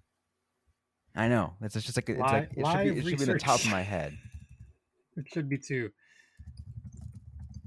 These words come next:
Speaker 2: Live research, folks, as I, um, try to vamp for time here and talking about the Avs and how great they are. And it's Landeskog. How do we
Speaker 1: Yeah,
Speaker 2: forget
Speaker 1: right.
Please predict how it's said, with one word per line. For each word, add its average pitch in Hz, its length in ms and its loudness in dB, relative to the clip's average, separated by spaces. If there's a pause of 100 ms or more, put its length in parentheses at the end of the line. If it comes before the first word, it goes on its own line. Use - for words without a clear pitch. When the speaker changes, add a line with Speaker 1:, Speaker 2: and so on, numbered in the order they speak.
(880)
Speaker 2:
Live 208 240 10
research, 190 320 6
folks, 143 320 4
as 127 120 6
I, 117 180 4 (420)
um, 107 380 -2 (640)
try 135 140 4
to 110 200 4 (360)
vamp 123 320 6
for - 160 -4
time 123 240 4
here 131 320 6
and 110 120 0
talking 123 320 2
about 117 200 4
the 131 60 2
Avs 117 280 4
and 98 80 0
how 120 140 2
great 117 240 2
they 123 140 2
are. 120 260 4 (420)
And 143 220 8
it's 143 180 8
Landeskog. 151 640 6
How 175 140 6
do 190 80 4
we 151 40 12
Speaker 1:
Yeah, 156 200 12
Speaker 2:
forget 143 100 12
Speaker 1:
right. 123 100 12